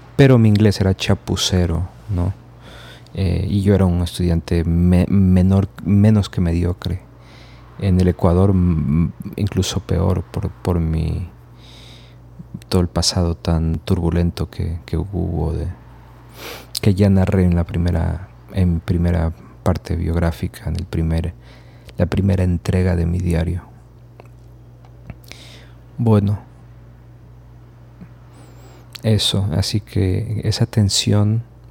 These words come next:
perdí un poco el hilo, perdón. Eh, pero sí, esa, esa tensión siempre, siempre existía entre la, la literatura y la creación. Ah,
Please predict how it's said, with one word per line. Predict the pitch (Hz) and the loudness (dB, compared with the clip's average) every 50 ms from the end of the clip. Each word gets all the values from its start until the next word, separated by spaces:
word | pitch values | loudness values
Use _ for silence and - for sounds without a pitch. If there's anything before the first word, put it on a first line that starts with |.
| - - | -10 -4
perdí | - 98 98 104 | -2 0 2 2
un | 101 95 | 2 2
poco | - 104 - - 95 | 2 0 0 0 0
el | 95 | 0
hilo, | 90 92 95 95 87 90 90 - - - - - - - - - - - - | 2 0 0 -2 -4 -4 -6 -8 -14 -20 -20 -20 -20 -20 -20 -20 -20 -14 -6
perdón. | - 98 98 95 101 98 98 - - - - - - - - - - - - - - | -2 -2 0 0 0 0 -2 -4 -10 -18 -20 -20 -20 -20 -20 -20 -20 -20 -20 -20 -6
Eh, | - - 113 104 98 98 95 95 95 92 95 104 107 107 - - - - - - - - - | 0 2 2 4 4 4 2 2 2 2 0 -2 -2 -4 -8 -12 -18 -20 -20 -20 -16 -4 0
pero | - 110 110 | 0 2 2
sí, | 101 - - 113 107 104 - - - | 2 0 0 0 -2 -2 -6 -8 -6
esa, | - 110 - - - 110 107 104 104 | -4 -4 -2 -2 0 0 0 0 0
esa | 107 104 - 120 | 0 0 0 0
tensión | 110 - - 104 98 - - - - 107 107 107 107 104 | 0 0 0 0 0 0 -2 -2 0 2 2 2 2 0
siempre, | - - - 101 98 95 - - 98 98 98 92 98 98 | 0 0 0 0 0 0 -2 -2 0 0 0 0 -2 -4
siempre | - - - 104 101 - - | -6 -4 -4 -2 -2 0 -2
existía | 101 - - - 98 - - - - 107 101 101 101 110 - - - - - - - - - - - - - - | -4 -4 -4 -6 -6 -6 -4 -2 0 2 2 2 0 -2 -4 -8 -14 -20 -20 -20 -20 -20 -20 -20 -20 -20 -8 -4
entre | 107 104 95 87 - - - - 92 95 | -2 0 0 0 -2 -2 -2 0 0 0
la, | 92 92 95 95 95 92 95 | 0 0 2 2 2 2 0
la | 95 95 - - - 101 95 | 0 -2 -4 -2 -2 0 0
literatura | 92 92 92 - 95 90 92 - - - 104 101 101 98 92 92 | 0 0 -2 -2 -2 -2 -2 -2 -2 0 0 0 2 2 2 0
y | 92 92 | 0 -2
la | 90 92 90 | -2 -2 -4
creación. | - - 95 92 92 - - - 107 101 98 98 101 107 107 - - | -2 -2 0 0 0 -2 -2 0 0 2 2 2 0 -2 -4 -2 0
Ah, | 117 113 104 101 | 0 0 0 0